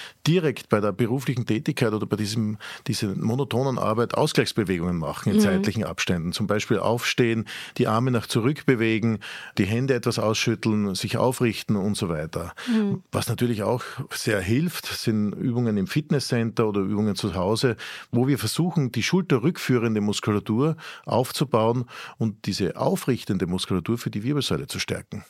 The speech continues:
Speaker 2: Mhm. Was wäre denn das zum Beispiel?
Speaker 1: Es wäre zum Beispiel, ich würde empfehlen, mit einer Dehnung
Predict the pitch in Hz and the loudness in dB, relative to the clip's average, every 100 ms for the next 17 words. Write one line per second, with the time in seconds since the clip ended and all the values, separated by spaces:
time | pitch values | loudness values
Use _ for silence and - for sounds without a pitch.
0 | - 214 220 - 202 190 180 180 214 202 | 0 0 0 -2 -2 0 0 2 2 0
1 | 160 - - 170 151 - - 165 147 - | -2 -4 -4 -4 -4 -4 -4 -4 -8 -20
2 | _ - - - - 127 127 131 151 135 | _ -16 -14 -8 0 2 4 2 4 4
3 | 135 147 131 127 _ _ 101 - - 131 | 4 4 2 0 _ _ -20 -12 -4 -2
4 | - 135 139 113 135 139 143 135 123 117 | 0 2 2 4 4 4 4 4 4 4
5 | 117 123 151 175 156 143 | 4 2 2 2 2 2